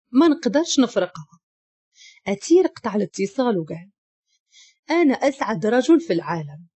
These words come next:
هزها وبدا كيدور بها وقال: "شوفي،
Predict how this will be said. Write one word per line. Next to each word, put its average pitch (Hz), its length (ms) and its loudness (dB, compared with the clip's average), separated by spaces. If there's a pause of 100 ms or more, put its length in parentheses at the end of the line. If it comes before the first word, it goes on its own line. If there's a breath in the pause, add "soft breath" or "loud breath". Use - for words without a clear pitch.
(580)
هزها 220 400 0
وبدا 214 320 0
كيدور 208 440 0
بها 160 340 -12 (320)
وقال: 226 460 -4 (260)
"شوفي، - 500 2